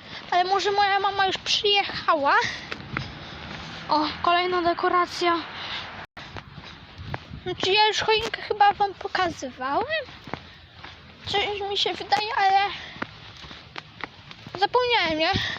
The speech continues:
Nie, że jestem jakimś... Że nic nie pamiętam. No i teraz sprawdzę, czy ktoś jest w moim domu.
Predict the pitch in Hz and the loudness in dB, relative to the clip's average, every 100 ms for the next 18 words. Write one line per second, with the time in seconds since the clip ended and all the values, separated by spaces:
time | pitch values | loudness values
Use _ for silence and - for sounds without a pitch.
0 | - - - - 320 311 320 302 285 339 | -10 -16 -20 -2 0 2 2 2 0 0
1 | 311 311 320 294 - - - - - - | 0 2 0 2 0 -4 -10 -8 -6 -6
2 | - - - - - - - 302 302 302 | -8 -14 -8 -4 -2 -2 0 2 2 0
3 | 302 302 302 311 311 311 359 359 349 - | 0 -2 0 2 2 2 2 0 -2 -4
4 | - - - - - - - - - 95 | -6 -12 -16 -20 -14 -12 -12 -14 -4 -2
5 | - - - - - - - - - - | -2 -2 -2 -2 -6 -4 -4 -4 -6 -10
6 | - - - - - - 339 339 - 403 | -8 -8 -8 -12 -12 -8 -2 -2 0 2
7 | 392 392 - - - - - - - - | 4 2 -2 -6 -12 -14 -14 -14 -14 -12
8 | - - 392 403 370 392 - - 403 359 | -8 2 4 4 4 2 2 0 2 2
9 | 349 349 359 370 349 339 330 285 254 | 2 0 2 2 2 0 0 0 -4